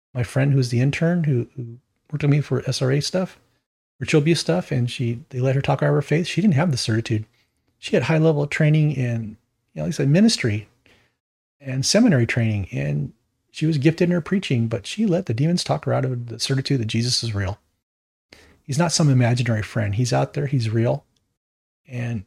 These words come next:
he dwells inside of us, and you have to learn how to reach him. That's why Saint Teresa of Avila is so good. Her books, The Interior Castle,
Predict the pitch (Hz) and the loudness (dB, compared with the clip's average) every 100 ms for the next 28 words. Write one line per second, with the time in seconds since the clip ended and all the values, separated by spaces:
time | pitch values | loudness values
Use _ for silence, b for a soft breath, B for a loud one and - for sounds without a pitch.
0 | _ - 139 131 131 131 139 - 156 147 | _ -2 0 2 2 4 2 2 2 0
1 | - - - - - _ - 139 123 139 | -2 -6 -6 -8 -14 _ -2 0 0 0
2 | - 131 117 127 113 127 160 - 110 110 | -2 -2 -2 -2 0 0 0 -2 -2 -2
3 | - _ _ _ _ 135 - 135 143 139 | -8 _ _ _ _ -4 0 2 2 2
4 | - - 117 127 156 123 107 120 113 110 | 0 0 0 0 0 0 0 0 0 0
5 | 107 110 120 135 123 117 123 120 - 123 | 0 0 0 -2 -2 0 0 0 0 -2
6 | 175 170 | -2 -4